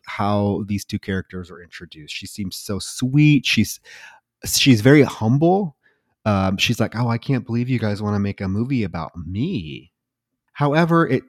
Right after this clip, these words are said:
it doesn't last <laughs> long because she does have Alzheimer's disease and there are issues going on in her life beyond that as well. But as Mia's talking to her, Deborah tells her, "I don't want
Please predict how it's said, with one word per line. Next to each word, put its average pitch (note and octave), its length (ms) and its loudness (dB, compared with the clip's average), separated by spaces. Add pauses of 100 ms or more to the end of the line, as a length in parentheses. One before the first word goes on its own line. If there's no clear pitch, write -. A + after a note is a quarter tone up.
(140)
it C3+ 140 0
doesn't E3+ 300 4
last F#2+ 540 0
<laughs> G2 120 -2
long E2+ 240 -8 (720)
because G#2+ 800 -2 (140)
she - 160 -10
does D#3+ 260 -2
have F#2+ 220 -4 (440)
Alzheimer's E2 520 -12
disease D2+ 460 -14
and E2+ 380 -10
there F#2+ 140 -4
are A2 300 2
issues F#2 520 -4
going F2+ 400 -8
on E2+ 240 -6
in F2 120 -8
her E2+ 300 -10 (120)
life F2+ 320 -8
beyond F#2+ 460 0
that D#2+ 140 -6
as D#2 180 -8
well. G2 360 -2 (720)
But A#2+ 140 2
as G#2+ 160 0
Mia's C#3+ 380 6
talking A#2+ 640 0
to F#2 220 -4
her, F2 400 -6 (480)
Deborah F#3+ 280 10
tells A#2+ 320 4
her, G#2+ 220 2 (580)
"I A#2+ 40 2
don't C#3+ 220 8
want D3 180 6